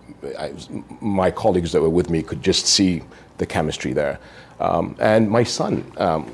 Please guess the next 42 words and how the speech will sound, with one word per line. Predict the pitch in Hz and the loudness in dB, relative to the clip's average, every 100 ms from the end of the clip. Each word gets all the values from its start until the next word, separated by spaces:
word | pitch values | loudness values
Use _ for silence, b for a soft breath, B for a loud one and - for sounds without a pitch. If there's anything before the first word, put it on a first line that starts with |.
| - | -6
uh, | 82 71 | -6 -6
has, | 87 92 85 - | -4 -2 -2 -2
has | - 87 | -2 0
known, | 92 87 78 - | 2 2 0 -2
uh, | |
uh, | 80 80 67 80 78 67 | -2 -2 -2 -2 -4 -4
the | 82 | -2
president, | - 82 76 95 110 | 0 0 2 -2 0
and | 90 87 80 | -2 -2 0
as | 95 82 - - b b b - - - | 0 0 -4 -12 b b b -20 -20 -2
Joe | 98 | 0
Biden | 85 90 | 4 4
was | 87 87 | 2 0
the | 78 | 0
vice | 80 127 | 2 2
president, | 131 80 65 71 85 - | 2 0 0 -2 -6 -4
uh, | 95 87 | -2 -2
my, | 85 95 | -2 -2
my | 90 | 0
son | 92 92 85 | 0 -2 -2
used | 85 - | -2 -4
to | |
go | 82 87 | -2 -2
and | 80 | -2
visit | 85 80 - | -2 -4 -2
him, | 78 76 B B B B | -2 -2 B B B B
um, | - 76 76 73 76 78 - | -6 -4 -2 -6 -10 -14 -8
um, | 80 73 67 - | -6 -4 -8 -10
at | 87 | -10
his | 76 - | -8 -2
house | 82 85 92 - | 2 2 2 -4
and | 71 | -4
in | |
his | 73 | -2
office. | 87 85 92 87 | -2 -2 -4 -4
So | 104 101 | -2 -2
it's | 101 | 0
a, | 107 85 - b b b - - - - - - | 2 2 -2 b b b -20 -20 -20 -20 -20 -2
it's | 110 - | -2 0
a | - | -2
family | - 113 98 | 2 2 2
friendship. | 90 69 - | 0 -4 -6